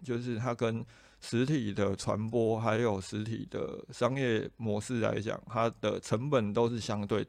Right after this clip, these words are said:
低的，所以它造就了很多的，呃，新创品牌啊，甚至是一些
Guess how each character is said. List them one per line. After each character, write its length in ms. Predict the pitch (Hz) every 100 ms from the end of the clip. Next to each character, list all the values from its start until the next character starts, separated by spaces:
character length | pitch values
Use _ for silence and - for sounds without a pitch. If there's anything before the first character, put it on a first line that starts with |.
| -
低 200 | 107 101
的， 160 | - - _ - - - -
所 240 | 113 139
以 100 | 147
它 160 | 117 127
造 240 | 143 123
就 220 | 135 123
了 160 | 107 101
很 300 | 117 101 104
多 260 | 117 127
的， 260 | 123 110 104 - - - -
呃， 320 | 110 104 101
新 180 | 135 131
创 200 | 151 120
品 160 | 113
牌 220 | 104 104 104
啊， 160 | 110
甚 200 | 110 127
至 140 | 127 127
是 140 | 131
一 140 | 123 123
些 340 | 127 117 120